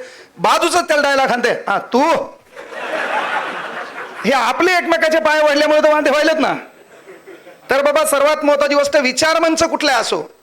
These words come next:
एक मुलगा म्हणून तुम्हाला सांगायलो की कुठल्याही विचारमंचावर बसण्यासाठी किंवा विचारमंचावर आपल्याला बोलावलं लागत असेल तर पहिल्यांदा सत्ता लागते. सत्ता आपल्या प्रत्येकाच्या नशिबात येणार नाही, पण एक गोष्ट लक्षात ठेवा,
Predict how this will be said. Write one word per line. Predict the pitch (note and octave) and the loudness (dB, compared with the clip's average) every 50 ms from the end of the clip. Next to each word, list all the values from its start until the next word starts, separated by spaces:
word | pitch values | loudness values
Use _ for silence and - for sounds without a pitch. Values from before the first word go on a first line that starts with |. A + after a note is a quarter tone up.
| _ - | _ -2
एक | C4 C4+ C4+ | -2 0 0
मुलगा | C4+ C4+ C#4 D4+ D#4+ D#4+ | 2 2 4 4 2 2
म्हणून | D#4 D#4 D#4 D4+ D4 | 4 2 2 2 2
तुम्हाला | D4+ D4 C#4+ C#4 | 2 2 2 2
सांगायलो | C#4+ C#4+ C4+ C4 C4+ C4 C#4 - - - - - - _ _ _ _ - | 2 0 2 2 2 2 2 2 0 -4 -10 -20 -20 _ _ _ _ -8
की | D4 | -6
कुठल्याही | C#4 - D4 D4 - D#4 E4+ E4 | -4 -2 -4 -2 0 0 2 2
विचारमंचावर | D#4 D4+ - D4+ D4 C#4+ D4 C#4 C4+ D4+ - C#4+ | 0 0 0 0 0 0 0 0 0 0 0 2
बसण्यासाठी | B3 C4+ C4+ C4+ D4 C4+ C4+ C#4+ C#4 D4+ | 0 0 0 -2 -2 -2 0 0 -2 0
किंवा | C#4 D4 D4 C#4 | 0 2 2 2
विचारमंचावर | B3+ B3+ - D4 C#4+ C#4 C#4 C4+ C4+ C#4+ C4+ | 2 0 0 0 0 0 0 0 0 0 0
आपल्याला | C4+ C4+ C#4 C4+ C4+ C4 | 0 0 0 0 2 2
बोलावलं | A#3 B3 B3+ C4 C4+ C4+ C4 | 2 2 4 2 2 2 2
लागत | C4 C4 A#3+ | 2 2 2
असेल | C4 C4 C4 B3+ - C#4+ C#4 | 2 0 0 0 -2 -2 -2
तर | C#4 | -2
पहिल्यांदा | C4+ B3+ A#3+ A#3+ B3 B3+ B3+ B3 | 0 0 0 0 0 0 0 0
सत्ता | B3+ B3 B3 - - C4+ | 0 -2 -2 0 0 2
लागते. | C4 B3+ B3+ B3+ C#4+ C#4 C#4 C#4 - - - - - _ - | 2 2 0 0 0 0 0 0 -4 -8 -18 -20 -20 _ -6
सत्ता | - B3 A#3+ B3 - C#4+ | -4 -4 -2 -2 0 0
आपल्या | C#4 C4+ C4+ C#4 C#4 | 0 0 0 0 2
प्रत्येकाच्या | C4+ C4+ B3 B3+ C4+ C4 C4 B3+ C4+ C4 | 2 0 0 0 0 0 0 2 2 2
नशिबात | A#3+ A#3 A#3 B3+ B3 B3+ B3 | 2 2 2 2 2 0 0
येणार | A#3+ A3 A3+ A3+ A3 G#3 | 0 0 2 2 2 2
नाही, | G3+ F3+ C#3+ A#2+ - - - _ _ _ _ _ _ _ _ _ | 0 -2 -2 -6 -10 -16 -20 _ _ _ _ _ _ _ _ _
पण | G#3+ G#3+ | -2 0
एक | A3+ C#4+ D#4+ | 2 2 2
गोष्ट | D#4+ D#4+ D4 C#4 - C#4+ | 2 2 2 2 2 0
लक्षात | C#4+ C#4 C#4 C#4 C4+ | 2 2 2 0 2
ठेवा, | C4+ C4 C4+ C#4 C#4+ | 2 2 2 2 2